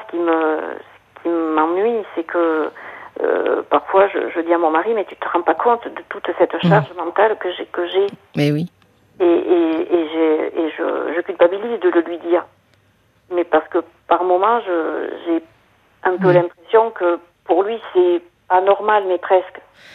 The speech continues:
Speaker 2: Ben, alors, c'est ce, c'est, dans les maladies, euh, dites neurologiques,
Speaker 1: Oui.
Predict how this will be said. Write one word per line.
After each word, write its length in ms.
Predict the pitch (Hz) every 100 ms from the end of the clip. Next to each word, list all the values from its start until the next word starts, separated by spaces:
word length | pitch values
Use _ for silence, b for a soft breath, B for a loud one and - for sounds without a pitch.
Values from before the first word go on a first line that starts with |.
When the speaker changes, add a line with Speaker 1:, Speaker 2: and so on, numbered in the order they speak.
| B B B _
Speaker 2:
Ben, 160 | - - - _
alors, 260 | 185 185 - -
c'est 240 | 202 - 226
ce, 120 | - - -
c'est, 320 | - - 247
dans 140 | 208 240
les 160 | 269
maladies, 640 | 240 214 190 175 190 196 175
euh, 180 | 143 139
dites 500 | 151 175 196 - 175
neurologiques, 840 | 160 165 170 165 156 202 - - b b b b -
Speaker 1:
Oui. 100 | 170